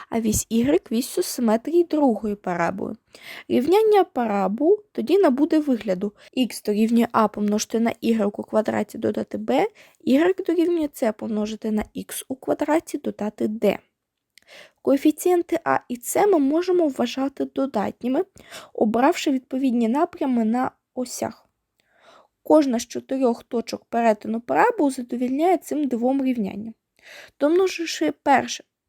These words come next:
домноживши в перше рівняння на с, а друге на а і склавши їх, ми отримаємо рівняння с помножити на ікс додати а помножити на ігрек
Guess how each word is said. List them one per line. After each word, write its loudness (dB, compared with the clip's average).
домноживши -2
в -10
перше -4
рівняння -2
на -2
с, -6
а 0
друге 2
на -2
а 0
і -6
склавши -4
їх, -10
ми -2
отримаємо 2
рівняння 0
с 0
помножити -4
на -4
ікс 0
додати -2
а -2
помножити -6
на -6
ігрек 0